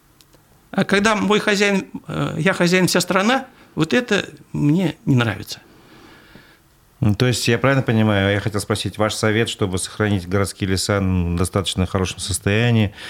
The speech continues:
Speaker 2: для вот руководства там города и прочее, вы просто ш-, за то, чтобы ставить профессионалов на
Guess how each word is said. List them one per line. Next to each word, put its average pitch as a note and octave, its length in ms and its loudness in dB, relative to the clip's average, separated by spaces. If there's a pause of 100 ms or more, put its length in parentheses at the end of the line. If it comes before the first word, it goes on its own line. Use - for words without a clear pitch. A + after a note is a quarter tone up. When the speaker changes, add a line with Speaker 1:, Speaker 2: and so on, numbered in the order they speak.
(260)
Speaker 2:
для F#2+ 280 0
вот F2+ 160 -4
руководства F#2 580 -2
там E2 220 -2
города G2 380 0
и F2 60 0
прочее, F#2+ 400 -2
вы F2+ 120 0
просто G2 260 -4
ш-, - 160 -8
за G2 280 0
то, C#3+ 140 0
чтобы F#2 240 -4
ставить G#2 260 -2
профессионалов F#2+ 560 -2
на F2 280 0